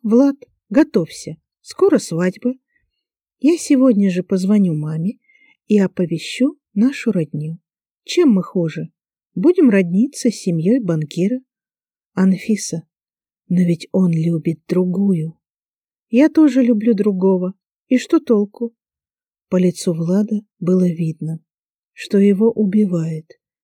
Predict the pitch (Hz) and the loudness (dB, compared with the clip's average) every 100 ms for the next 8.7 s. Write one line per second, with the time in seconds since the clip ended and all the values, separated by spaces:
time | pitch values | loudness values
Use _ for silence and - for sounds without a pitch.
0 | _ - 175 170 165 185 - _ _ 165 | _ -4 -2 0 0 -2 -6 _ _ -6
1 | 165 170 175 160 170 - 175 156 165 - | -4 -2 -4 -4 -10 -8 -10 -10 -14 -20
2 | - _ _ _ _ _ _ _ _ _ | -20 _ _ _ _ _ _ _ _ _
3 | _ 190 196 208 202 254 247 190 170 - | _ -4 -2 -4 0 2 2 0 -6 -4
4 | 185 175 196 185 - 170 165 160 180 220 | -4 -2 -2 -2 -6 -4 -4 -2 -2 -2
5 | - - _ _ 175 185 - 196 208 196 | -6 -20 _ _ -4 -2 -2 -2 0 2
6 | 214 233 220 202 220 196 214 196 170 160 | 0 0 -2 -2 -6 -4 0 0 -2 -8
7 | _ _ _ _ 196 190 180 196 220 _ | _ _ _ _ 0 2 2 0 -2 _
8 | - 175 175 165 170 156 | -4 -2 -2 -2 -4 -4